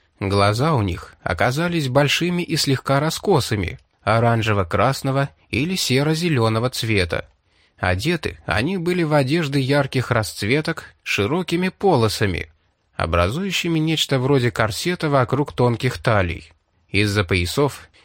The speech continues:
торчали украшенные алмазами рукоятки ножей-когтей, обладание которыми служило признаком совершеннолетия. Плащи огненно-красным цветком свисали с их плеч, подобно крыльям летучих мышей,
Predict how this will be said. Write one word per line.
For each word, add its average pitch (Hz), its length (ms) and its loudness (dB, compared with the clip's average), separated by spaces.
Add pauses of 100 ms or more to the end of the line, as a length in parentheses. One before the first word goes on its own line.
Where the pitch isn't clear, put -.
(140)
торчали 190 580 -2
украшенные 156 760 0
алмазами 143 640 2
рукоятки 123 720 0
ножей-когтей, 127 1040 0 (240)
обладание 90 680 0
которыми 156 580 0
служило 151 560 0
признаком 135 640 0
совершеннолетия. 113 1200 2 (500)
Плащи 95 520 2 (120)
огненно-красным 131 1000 2
цветком 117 640 -2
свисали 156 580 -2
с - 140 -2
их 120 160 -2
плеч, 160 440 0
подобно 147 460 2
крыльям 156 500 2
летучих 139 520 0
мышей, 120 540 2